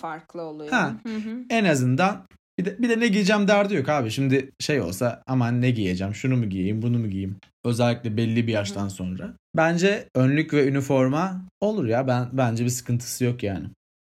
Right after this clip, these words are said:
Speaker 1: Güzel. Peki birazcık üniversiteden bahsedelim ya. Türkiye'de aslında şey ne kadar kötü. Geçen gün biriyle sohbet ediyordum, yeni mezun.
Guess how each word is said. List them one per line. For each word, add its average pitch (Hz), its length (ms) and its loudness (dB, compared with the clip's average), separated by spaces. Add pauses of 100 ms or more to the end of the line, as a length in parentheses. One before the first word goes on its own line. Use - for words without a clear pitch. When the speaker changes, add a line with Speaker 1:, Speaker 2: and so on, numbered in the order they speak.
Speaker 1:
Güzel. 185 300 -12 (540)
Peki 294 200 -6
birazcık 320 380 0
üniversiteden 349 580 -4
bahsedelim 196 520 -6
ya. 220 200 -12
Türkiye'de 262 720 -8 (580)
aslında 269 480 -4 (680)
şey 269 240 0
ne 269 80 -2
kadar 226 320 0
kötü. 190 320 -10 (460)
Geçen 220 380 -2
gün 254 160 -2
biriyle 254 280 -4
sohbet 254 380 -6
ediyordum, 208 480 -6 (100)
yeni 220 360 -4
mezun. 190 480 -8